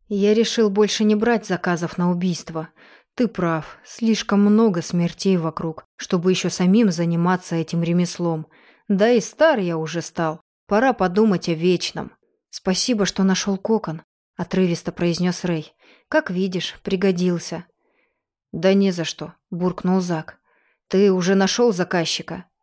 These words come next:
"Нет". Слово, как камень, гулко упало вниз. И если бы нашел, ее здесь не было бы. Они замолчали, думая каждый о своем. Рэй в глубине души был благодарен Заку, что тот не оставил его,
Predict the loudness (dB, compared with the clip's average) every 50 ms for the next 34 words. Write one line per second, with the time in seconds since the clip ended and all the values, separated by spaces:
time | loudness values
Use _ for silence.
0 | _ _ _ _ -6 -2 -2 0 0 0 -2 -4 -6 -12 -20 -20 _ _ _ _
1 | _ _ -14 -8 -2 2 2 4 4 2 0 0 -2 -4 -4 _ -2 0 2 2
2 | 4 2 2 0 -2 0 0 2 0 0 0 -2 -4 -4 -2 -2 -2 0 0 0
3 | 0 2 2 0 0 0 -2 -6 -12 -16 -20 _ _ _ _ _ _ -20 _ _
4 | -4 -2 0 0 0 0 0 -2 0 2 2 2 2 2 0 0 0 0 0 0
5 | 0 -2 2 4 4 2 2 0 -2 -4 -4 -2 0 2 4 4 4 2 2 0
6 | 0 -2 -4 -6 -8 -10 _ _ _ _ _ -2 2 2 4 2 2 2 0 0
7 | 0 0 -2 -2 -4 -2 -2 -2 0 -2 -2 -4 -2 -2 0 0 0 -2 -2 -2
8 | -2 -2 -2 -2 -2 -4 -6 -6 -6 -6 -6 -6 -4 -2 -2 -2 -2 -2 -4 -4
9 | -6 -8 -12 _ _ _ _ _ _ _ _ _ _ _ _ _ -2 0 2 4
10 | 4 2 0 -2 -2 -2 0 2 2 4 2 2 0 -2 -4 -4 -4 -4 -2 0
11 | 0 0 0 0 0 0 0 0 0 0 0 0 2 0 0 0 -2 -2 -4 -4
12 | -6 -12 -12 -10 -6 -6 -6 -4 -2 -4 -4 -4 -6 -12 -12 _ 0 0 0 0
13 | 0 -2 -2 -2 0 0 0 -2 -4 -6 -6 -8 -10 -12 -12